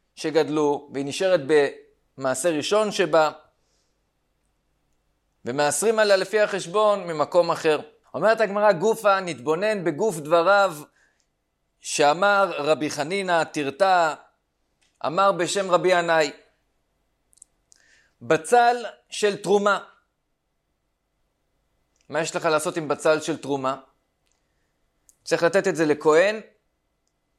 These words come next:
טהור, ששמו עליו אפר פרה אדומה, אם הוא היה בטומאת מת, הוא טהור והוא יכול לאכול תרומה.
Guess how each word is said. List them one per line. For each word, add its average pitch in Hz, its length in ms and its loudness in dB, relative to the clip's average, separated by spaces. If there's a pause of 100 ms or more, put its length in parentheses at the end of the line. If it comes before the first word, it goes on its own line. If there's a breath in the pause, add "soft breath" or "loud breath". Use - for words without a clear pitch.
(480)
טהור, 180 680 2
ששמו 160 520 -8
עליו 147 200 -6
אפר 165 180 -4
פרה 147 320 0
אדומה, 147 340 -4
אם 160 60 -6
הוא 143 100 -6
היה 139 140 -4
בטומאת 139 440 -8
מת, 196 400 -2
הוא 156 120 -6
טהור 190 560 2
והוא 147 140 -2
יכול 175 280 0
לאכול 202 580 0 (440)
תרומה. 185 420 0